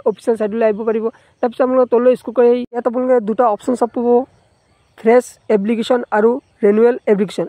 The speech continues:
আপোনালোকে যদি নতুনকৈ কৰিছে, তেন্তে ফ্ৰেছ এপ্লিকেশ্যনত click কৰিব আৰু যদি ৰেনুৱেল কৰিছে, তেন্তে ৰেনুৱেলটোত click কৰিব। যিহেতু মই ৰেনুৱেল কৰিছোঁ, সেইবাবে ৰেনুৱেলটো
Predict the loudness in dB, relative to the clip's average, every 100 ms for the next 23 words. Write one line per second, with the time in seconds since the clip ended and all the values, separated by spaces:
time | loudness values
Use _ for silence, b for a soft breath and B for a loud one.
0 | -6 -2 -2 -2 -2 0 0 2 0 0
1 | -2 -2 -2 -2 -4 0 0 0 -4 -2
2 | 0 0 -2 -6 -2 0 0 -2 -4 -4
3 | -4 b b 0 2 2 0 -2 -4 0
4 | 2 4 4 4 2 -2 -4 -4 -2 -2
5 | -2 -2 0 2 2 2 2 0 0 -6
6 | b b -4 0 2 2 0 0